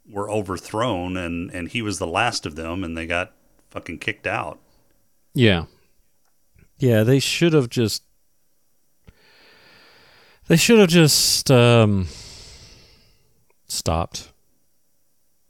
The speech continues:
Speaker 2: and not, you know, talk about it.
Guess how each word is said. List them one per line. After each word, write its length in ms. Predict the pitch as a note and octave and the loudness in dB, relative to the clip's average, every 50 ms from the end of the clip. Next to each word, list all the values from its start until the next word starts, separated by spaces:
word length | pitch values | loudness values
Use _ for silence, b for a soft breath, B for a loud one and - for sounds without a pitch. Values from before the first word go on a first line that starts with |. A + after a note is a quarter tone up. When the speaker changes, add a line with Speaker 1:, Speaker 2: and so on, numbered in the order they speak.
| _ _ _ _ _ _ _ _ _ _ _ _ - | _ _ _ _ _ _ _ _ _ _ _ _ -10
Speaker 2:
and 220 | C#3+ G2+ F#2+ F#2+ | -6 -6 -4 -2
not, 260 | F#2+ F#2+ F#2 F2+ - _ _ _ _ _ _ _ _ _ _ _ _ _ - | 0 0 0 -2 -4 _ _ _ _ _ _ _ _ _ _ _ _ _ -10
you 120 | - G2+ | -8 -6
know, 240 | F2 E2+ D#2 D2+ D#2 _ _ _ _ _ _ _ _ _ _ _ _ _ _ _ _ _ _ _ _ _ _ _ _ _ _ _ _ _ _ | -6 -6 -6 -8 -10 _ _ _ _ _ _ _ _ _ _ _ _ _ _ _ _ _ _ _ _ _ _ _ _ _ _ _ _ _ _
talk 260 | - - F2 F2 - - | -8 -6 -6 -6 -8 -6
about 220 | F#2 F2+ F2 E2+ | -4 -2 -2 -2
it. 140 | F2 - | -4 -6